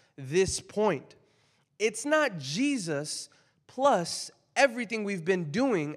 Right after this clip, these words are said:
as Jews, which is following the food laws, circumcision, all those things, to the T, and it, and expecting that these things, if we follow these things to the T,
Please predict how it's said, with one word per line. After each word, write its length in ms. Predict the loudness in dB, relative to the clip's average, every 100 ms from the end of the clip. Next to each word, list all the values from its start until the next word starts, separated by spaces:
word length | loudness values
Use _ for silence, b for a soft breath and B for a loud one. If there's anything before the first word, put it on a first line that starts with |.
| 0
as 320 | 2 2 0
Jews, 680 | -6 -4 -2 -2 -6 -12 -20 b b b _ -10
which 220 | -10 -6
is 260 | -6 -6 -12
following 640 | -8 -6 -6 -8 -10 -14
the 80 | -18
food 300 | -18 -16 -14
laws, 460 | -12 -10 -10 -12 -18 _ -16
circumcision, 1000 | -10 -10 -10 -16 -16 -16 -14 -16 -18 -20 _ _ -8
all 160 | -6
those 300 | -6 -8 -10
things, 440 | -14 -16 -18 -20 _ _ _ _ _
to 200 | -6 -4
the 120 | -4
T, 500 | -6 -8 -8 -8 -10 -16 _ _ _ _ _ -8
and 120 | -6
it, 180 | -6 -4
and 100 | -2
expecting 640 | -2 -2 -4 -2 -4 -4 -4
that 180 | -4 -8
these 320 | -10 -10 -8
things, 240 | -6 -6
if 120 | -8 -10
we 80 |
follow 420 | -12 -4 -2 0 -2
these 260 | -6 -10
things 300 | -8 -8 -8
to 180 | -12 -10
the 100 | -10
T, 480 | -10 -12 -10 -10